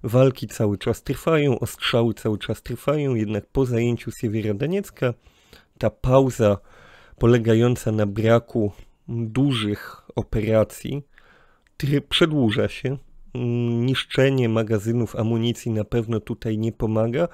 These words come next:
i nie widzimy, żeby Rosjanie osiągali sukcesy po tym, jak ugrupowanie sił r-, ukraińskich z Siewierodoniecka, Lisycianska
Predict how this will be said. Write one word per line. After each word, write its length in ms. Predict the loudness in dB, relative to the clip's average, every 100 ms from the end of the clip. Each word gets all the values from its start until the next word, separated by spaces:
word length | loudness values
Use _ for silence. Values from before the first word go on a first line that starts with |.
| -10 -20 -8
i 140 | -2
nie 200 | 0 2
widzimy, 500 | 0 -4 -4 -2 -2
żeby 400 | -2 -2 0 -2 -4 _ -6
Rosjanie 600 | -2 -2 0 0 0 -2
osiągali 540 | -4 -4 0 0 0
sukcesy 600 | -2 -8 -6 -4 -4 -4
po 160 | -2 -4
tym, 260 | -2 -2 0
jak 240 | 0 -4 -16 -20 -20 -12
ugrupowanie 880 | -6 -2 -2 -2 -2 0 2 2 0 -4 -14 _ _ _ _ _ _
sił 420 | -8 -2 0 0 -2 _ _ -6
r-, 500 | -2 0 0 0 0
ukraińskich 680 | -2 -2 0 0 -2 -10 -6
z 80 |
Siewierodoniecka, 720 | -4 -2 -2 -2 -2 -2 -4 -4
Lisycianska 680 | -4 -8 -4 -4 -2 -6